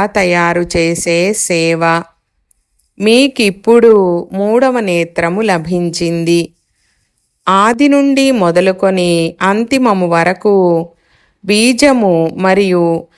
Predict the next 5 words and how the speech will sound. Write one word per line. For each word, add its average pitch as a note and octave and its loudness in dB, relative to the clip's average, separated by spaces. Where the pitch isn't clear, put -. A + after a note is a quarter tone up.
వృక్షము B3 0
యొక్క G#3+ 0
రహస్యము F3 -2
మీ G#3+ -2
దృష్టిలో E3+ -2